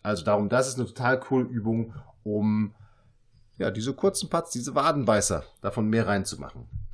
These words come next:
So, aber jetzt elf weitere Übungen aus meiner Facebook-Community.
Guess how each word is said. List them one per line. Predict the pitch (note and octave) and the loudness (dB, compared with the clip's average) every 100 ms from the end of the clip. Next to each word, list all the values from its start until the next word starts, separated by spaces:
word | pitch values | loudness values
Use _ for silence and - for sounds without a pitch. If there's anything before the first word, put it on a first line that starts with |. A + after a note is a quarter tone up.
| - - - | -14 -16 4
So, | F3 D3+ | 8 8
aber | D3+ E3 | 8 6
jetzt | F3 F#3 - - - - _ - _ _ _ _ - | 6 4 0 -10 -20 -20 _ -20 _ _ _ _ -4
elf | B2 C#3+ - | -2 0 -2
weitere | G#2 C#3 - | 0 2 2
Übungen | C#3+ C3 B2 A#2 A#2 A#2 | 2 4 6 6 6 2
aus | G#2+ A2 G#2+ | -2 -2 0
meiner | G#2 G#2 | 0 0
Facebook-Community. | G2+ F#2 F2 - - F2+ F2 D#2 D2 - | -2 -6 -6 -8 -8 -6 -6 -8 -10 -14